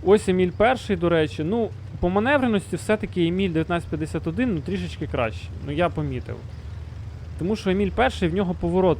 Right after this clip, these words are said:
трішечки гірший. Тут, е, в Еміль дев'ятнадцять п'ятдесят один поворот на місці трішечки, е, кращий буде, чим в Еміля першого. Вон-, взагалі вони майже схожі. Майже схожі. Там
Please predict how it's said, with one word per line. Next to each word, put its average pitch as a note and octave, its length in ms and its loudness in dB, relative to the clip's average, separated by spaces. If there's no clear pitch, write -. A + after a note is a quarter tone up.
трішечки C#3 500 -6
гірший. E3 500 0
Тут, E3+ 260 -2
е, D3 160 4
в C3+ 100 -2
Еміль D3 220 -2
дев'ятнадцять C#3 360 -6
п'ятдесят C#3 380 -6
один G3 200 -4
поворот D3+ 420 -2
на C#3+ 80 -4
місці E3+ 340 -4
трішечки, D3 540 -6
е, C#3 80 -4
кращий D3 480 0
буде, A#2+ 260 -8
чим C#3+ 100 -6
в C3 80 -2
Еміля C3+ 260 -2
першого. A#2+ 440 -8
Вон-, F3+ 320 4
взагалі A#3+ 420 4
вони G#3 280 2
майже F#3+ 400 2
схожі. B2 580 0
Майже D#3 320 -2
схожі. C3 380 -6
Там D3 340 -2